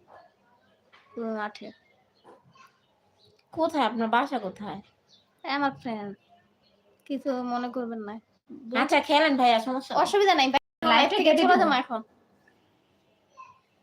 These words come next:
Speaker 1: সজীব ভাইয়া, আমিও লাইভ থেকে চলে যাবো। তো আপনি আসছেন।
Speaker 2: ধন্যবাদ।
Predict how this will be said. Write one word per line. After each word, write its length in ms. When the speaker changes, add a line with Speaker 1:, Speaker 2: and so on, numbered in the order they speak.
Speaker 1:
সজীব 240
ভাইয়া, 340
আমিও 240
লাইভ 240
থেকে 400
চলে 180
যাবো। 140
তো 80
আপনি 240
আসছেন। 500
Speaker 2:
ধন্যবাদ। 420